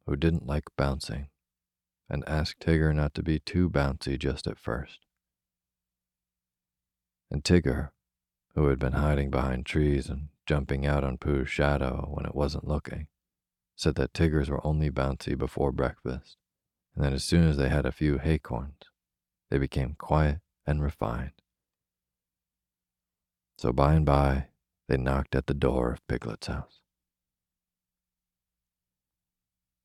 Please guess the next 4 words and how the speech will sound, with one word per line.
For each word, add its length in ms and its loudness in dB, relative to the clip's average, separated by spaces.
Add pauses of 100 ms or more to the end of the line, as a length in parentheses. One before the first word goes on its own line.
(540)
"Hello, 460 8
Pooh," 340 2 (220)
said 260 0
Piglet. 380 -2